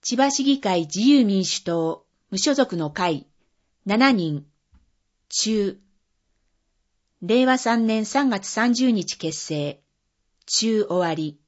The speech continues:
日本共産党千葉市議会議員団六人。市民ネットワーク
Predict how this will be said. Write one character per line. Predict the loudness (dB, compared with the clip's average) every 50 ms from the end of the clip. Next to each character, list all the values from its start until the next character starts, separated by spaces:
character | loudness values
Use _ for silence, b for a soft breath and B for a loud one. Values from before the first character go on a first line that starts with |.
| _ _ _ _ _ _ _ _ _ _ _ _ _ _ _ _ _ _ _ _ _ _ _ _ _ _ _ _ _ _ _ -6
日 | -4 0 2
本 | 2 2 2 2
共 | 0 0 -2 -2
産 | -2 -2 -4 -4 -4 -4
党 | -4 -2 -2 -2 -2 -4 -8 _ _ _ _ _ _ _
千 | -8 -2 0
葉 | 0 0 0
市 | 0 0
議 | 0 0 2
会 | 2 2 2 2
議 | 2 2 4
員 | 6 6 4 4
団 | 0 -2 -4 -4 -4 -6 -8 -12 _ _ _ _ _ _ _ _ _ _ -4
六 | -2 -2 0 2 2 2
人。 | 2 2 0 -2 -4 -8 -10 _ _ _ _ _ _ _ _ _ _ _ _ _ _ _ _ _ _ _
市 | -8 -4 0 2 4
民 | 4 6 4 4 4
ネ | 4 2
ッ | 2
ト | 2 2 4
ワ | 4 4 4
ー | 2
ク | -2 -6 -6 -4 -4 -6 -8